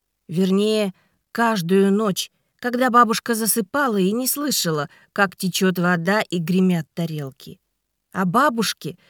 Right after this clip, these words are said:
внучка говорила, что посуда вымыта отлично, "Спасибо,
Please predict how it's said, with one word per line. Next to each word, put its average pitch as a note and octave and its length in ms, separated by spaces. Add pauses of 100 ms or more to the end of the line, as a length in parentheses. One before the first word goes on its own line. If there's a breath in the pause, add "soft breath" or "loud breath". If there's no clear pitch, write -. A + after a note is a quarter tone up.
(140 soft breath)
внучка B3+ 540
говорила, A#3+ 560
что B3 200
посуда C4 600
вымыта C4+ 600
отлично, G3+ 840
"Спасибо, G#3 920